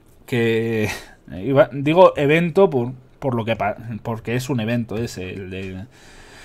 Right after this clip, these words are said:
el de dos chicas, muchos chicos. Resultó así, lo que iba a decir. Tampoco seáis fantoches, ¿vale?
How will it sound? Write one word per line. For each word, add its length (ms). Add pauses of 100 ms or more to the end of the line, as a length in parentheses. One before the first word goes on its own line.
(160)
el 160
de 160
dos 180
chicas, 320
muchos 260
chicos. 380 (800)
Resultó 520
así, 420 (180)
lo 140
que 80
iba 100
a 40
decir. 300 (520)
Tampoco 440
seáis 200
fantoches, 760
¿vale? 380